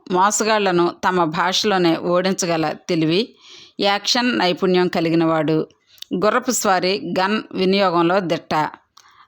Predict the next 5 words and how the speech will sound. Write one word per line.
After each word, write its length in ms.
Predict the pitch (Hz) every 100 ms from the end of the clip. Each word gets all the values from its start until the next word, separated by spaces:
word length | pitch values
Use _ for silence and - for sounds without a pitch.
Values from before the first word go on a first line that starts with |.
| _
రాధ 300 | 185 196 208 226 185 151 - _ _ _ _ _
అనగా 260 | 185 208 214
విజయ 280 | 190 190
నిర్మల 420 | 208 208 180 180 160
గారు 340 | 165 160 247